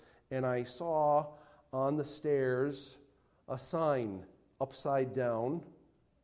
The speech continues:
next to my fence post. Um, it's my son's, he graduated from Warwick Area Technical, blah, blah, blah, blah thing.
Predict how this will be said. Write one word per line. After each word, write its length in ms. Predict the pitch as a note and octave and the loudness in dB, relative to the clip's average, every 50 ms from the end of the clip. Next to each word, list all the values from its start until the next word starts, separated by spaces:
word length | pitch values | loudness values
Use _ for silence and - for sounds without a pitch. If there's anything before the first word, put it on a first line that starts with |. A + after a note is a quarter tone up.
| _ _ | _ _
next 340 | B2 B2+ C#3 C3+ C3+ - - | -4 -2 -2 -2 -4 -6 -8
to 80 | - C#3 | -6 -2
my 240 | C#3 C3+ C3 B2+ B2+ | -2 0 0 0 -2
fence 400 | B2+ - C#3+ C#3+ C#3+ C#3+ - - | -2 -4 -4 -4 -4 -6 -10 -10
post. 600 | - C3+ A#2 A2 A#2 C3 C#3 - - - - - _ _ _ _ _ _ - | -6 -4 -2 -2 -2 -4 -6 -10 -14 -18 -20 -20 _ _ _ _ _ _ -10
Um, 200 | A#2+ A#2+ A#2+ B2 | -8 -6 -6 -6
it's 160 | B2+ B2 - | -6 -6 -4
my 160 | C#3+ C3+ B2+ B2 | -4 -2 -2 -4
son's, 500 | B2+ - D3+ D3 C#3+ C#3+ C#3 - - - - - - - | -4 -2 -2 0 0 -2 -4 -6 -10 -14 -18 -20 -20 -14
he 100 | - C3 | -12 -10
graduated 720 | B2 A2+ C#3 B2 C3+ C#3 - C#3 C3 C3+ C3+ C3+ C3+ A#2+ - | -6 -2 0 2 2 2 2 4 4 4 4 2 0 -2 -4
from 880 | - C3+ C3+ C3 C3 C3 B2+ C3 B2+ B2 B2 B2 B2 B2 B2 B2 A#2 | -2 0 2 2 2 2 2 0 0 0 -2 -2 -2 -2 -2 -2 0
Warwick 340 | A2+ B2+ C#3 C3 C3+ C3+ - | 2 2 4 4 2 2 2
Area 220 | C#3+ C#3 C3+ C3+ C3 | 4 4 4 4 2
Technical, 380 | C#3 C#3+ B2+ C3 B2+ C3 B2+ | 0 -2 -6 -6 -4 -4 -2
blah, 200 | A2+ B2+ B2+ B2+ | 0 0 0 2
blah, 180 | A#2+ B2+ B2 A#2+ | 2 2 2 2
blah, 180 | A#2+ B2 A#2+ | 2 2 0
blah 280 | A2 A#2+ A#2+ A#2 A2 A2 | 2 2 2 0 0 -2
thing. 400 | - - - C#3 C3 A#2 G2 | -6 -8 -4 -2 -2 -2 -2